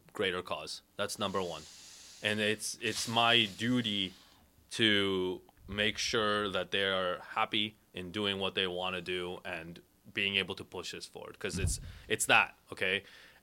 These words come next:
The other part is, yeah, understanding the place and time. I think I have been lucky enough to be afforded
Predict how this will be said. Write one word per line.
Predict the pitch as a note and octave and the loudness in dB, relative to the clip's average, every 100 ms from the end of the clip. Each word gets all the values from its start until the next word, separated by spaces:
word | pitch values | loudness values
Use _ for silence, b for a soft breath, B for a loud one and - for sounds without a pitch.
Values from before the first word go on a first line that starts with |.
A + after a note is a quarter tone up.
| - | 2
The | A2+ | 8
other | F3+ C4+ | 10 10
part | D#3 C3+ C3+ | 8 8 8
is, | B2+ | 6
yeah, | C#3 G#3 A#2+ | 10 10 10
understanding | B2 C3 B2+ C#3+ C#3+ C#3+ C3 | 6 4 4 6 6 6 2
the | A#2 | 0
place | - C3 C3 | 2 2 4
and | A#2+ A2 | 0 -2
time. | C3 C3 B2+ B2+ A#2+ b b b | 2 4 4 2 -6 b b b
I | A2+ | -2
think | - D3+ C#3+ | 2 4 6
I | B2 | 6
have | A#2 A2+ A2+ G#2 G#2 _ _ _ G2 | 8 6 6 2 -6 _ _ _ -2
been | G#2 G2+ F#2 | 0 0 0
lucky | G#2 B2+ - B2 | 2 2 2 0
enough | G#2 G2 - | 2 0 -2
to | G2+ | -6
be | F2+ G2 | -2 -2
afforded | - - A#2+ A#2+ A2+ G2+ | -2 -4 2 6 6 4